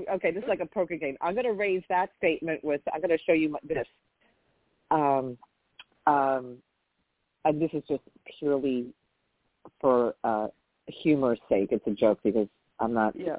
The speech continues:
Speaker 1: We haven't, we haven't, we haven't shifted into the serious, serious phase of the connection shift. Um,
Speaker 2: Mm-hmm.
Speaker 1: but so I don't know what's going on 'cause I don't ask questions,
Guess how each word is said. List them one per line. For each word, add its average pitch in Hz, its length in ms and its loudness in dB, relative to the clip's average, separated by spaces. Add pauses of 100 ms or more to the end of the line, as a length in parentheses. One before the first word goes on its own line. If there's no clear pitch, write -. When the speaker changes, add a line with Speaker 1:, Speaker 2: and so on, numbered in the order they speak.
(760)
Speaker 1:
We 151 140 6
haven't, 151 360 0
we 156 140 4
haven't, 156 420 -2 (120)
we 151 140 -2
haven't 147 360 -4 (100)
shifted 139 380 -2
into 127 400 -6
the 120 180 -2 (920)
serious, 143 420 6 (160)
serious 131 340 2 (180)
phase 123 400 4 (100)
of 117 200 -4 (800)
the 113 320 4 (280)
connection 127 480 -2 (100)
shift. 95 160 -4 (1400)
Um, 151 80 4
Speaker 2:
Mm-hmm. 123 420 2 (1000)
Speaker 1:
but - 140 2 (200)
so 127 320 2 (800)
I 139 100 2
don't 147 160 -2
know 131 80 -2
what's 131 240 -2
going 131 200 -4
on 127 100 -6
'cause - 80 -20
I 120 100 0
don't 120 140 -6
ask 120 120 -12
questions, 117 460 -2